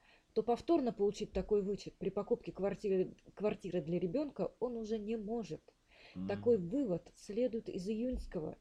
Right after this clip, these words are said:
Speaker 1: не письма даже, а решения Ф Н С России от двадцать четвертого июня девятнадцатого года. В общем, наши желания совпадают с возможностями Ф Н С далеко не всегда.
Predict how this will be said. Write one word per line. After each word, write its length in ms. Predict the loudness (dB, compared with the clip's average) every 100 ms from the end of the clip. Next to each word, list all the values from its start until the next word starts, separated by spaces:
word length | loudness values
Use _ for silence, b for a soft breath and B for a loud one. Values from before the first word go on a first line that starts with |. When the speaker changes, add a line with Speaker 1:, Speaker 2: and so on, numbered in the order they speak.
| _
Speaker 1:
не 120 | -8 -6
письма 440 | -6 -4 -2 0
даже, 380 | 2 0 -4 -16 b b b -2
а 100 | 0
решения 540 | 0 4 4 4 0
Ф 120 | -2
Н 120 | -2 -2
С 200 | -2 -2
России 340 | -4 -2 2 2
от 60 |
двадцать 240 | 2 -4 -4
четвертого 400 | -6 -6 -2 -2
июня 260 | 0 -2 -2
девятнадцатого 640 | -4 -4 -6 -8 -10 -10
года. 360 | -6 -6 -6 -14 b b b b b -8
В 160 | 0 2
общем, 560 | 2 0 -2 -2 0
наши 320 | 2 2 0
желания 500 | 0 4 4 4 0
совпадают 640 | -4 -8 -4 0 2 2 0
с 60 | -2
возможностями 800 | -2 0 -4 -4 -8 -8 -8 -6
Ф 120 | -6
Н 120 | -6
С 260 | 0 0 0
далеко 440 | -2 -2 -2 -4
не 160 | -4 -6
всегда. 580 | -6 -6 -6 -6 -10